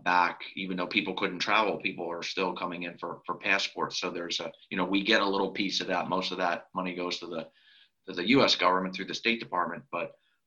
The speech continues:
um, you know, she's an authorized passport, uh, issuer. So, um, that will lead us into twenty-one and, and then see what we can, you know,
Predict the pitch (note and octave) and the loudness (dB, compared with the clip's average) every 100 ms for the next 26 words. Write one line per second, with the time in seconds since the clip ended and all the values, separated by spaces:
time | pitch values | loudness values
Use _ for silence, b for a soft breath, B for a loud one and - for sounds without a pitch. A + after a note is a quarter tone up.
0 | - F#2 F#2 F2+ F2+ D#2 - F2 E2 G2+ | -8 -2 0 -2 -6 -14 -10 -6 -2 0
1 | F2+ F2 F2 F2 F#2 F2 - G#2+ G2 F2+ | 0 -2 -2 -2 -4 -4 -2 -2 -2 -2
2 | F2+ - _ F2 F2 G1+ E2 - F2 D#2+ | -4 -4 _ -12 -8 -4 -2 -2 -4 -4
3 | - F#2 F2 - b b b b b - | -2 0 0 -2 b b b b b -2
4 | F#2 F#2 F#2 F2+ F2 D2+ _ b b b | 2 4 2 -2 -10 -18 _ b b b
5 | B B B B - C3 B2 A#2+ B2+ C3 | B B B B 4 6 6 8 8 8
6 | A#2 B2+ A#2 A2+ A#2 B2 A2+ G#2+ A#2 C3+ | 6 4 4 0 4 6 6 6 4 6
7 | A#2+ A2+ G2+ G#2 G2 G#2 G#2+ G#2 - G#2 | 2 2 0 0 -2 0 0 0 0 2
8 | G#2 F#2 G2 F#2+ G2 F#2+ F#2 F#2 - b | 2 0 -2 -2 -2 -2 -8 -10 -14 b
9 | b _ A2+ G2+ G2 F#2+ | b _ -4 0 0 -2